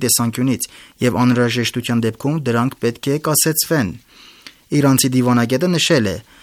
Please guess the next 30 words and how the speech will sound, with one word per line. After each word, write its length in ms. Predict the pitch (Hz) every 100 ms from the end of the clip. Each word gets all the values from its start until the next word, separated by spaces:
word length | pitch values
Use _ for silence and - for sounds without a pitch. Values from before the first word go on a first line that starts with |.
| - - _
«Անվտանգության 920 | - 156 156 151 165 165 165 160 190 190
խորհրդի 460 | - 143 123 - 156 135
արդյունավետությունը 800 | - 127 123 117 113 110 127 139 147
պետք 180 | 120 143
է 40 | 127
բարձրացվի 500 | 123 - 127 - 151 -
շարունակական 640 | 127 123 113 110 113 156 135
ջանքերի 340 | 120 110 123 143
արդյունքում, 480 | 139 160 156 151 120
որոնք 380 | 107 113 117 117
առաջին 320 | 117 117 135 120
հերթին 360 | 120 - 143 160 - - - -
պետք 180 | 123 -
է 40 | 123
հիմնված 380 | 123 123 120 117 110
լինեն 240 | 117 143 135
անդամների 460 | 127 117 120 117 135 131
հա-, 180 | 127 127 - 120
հանձնառության 680 | 127 117 131 117 110 123 120
վրա, 160 | 117 127 101 - - - -
քանի 160 | 131 127
որ 80 | 120 113
համաշխարհային 680 | 123 120 - 120 117 120 123
խաղաղության 520 | 123 113 113 110 120 120
և 140 | 107
անվտանգության 640 | 120 120 120 120 113 127 127
մարտահրավերների 800 | 123 120 117 120 120 120 113 113 113
դինամիկ 480 | 117 113 135 135
և 140 | 123 113
զարգացող 560 | 117 117 113 - 127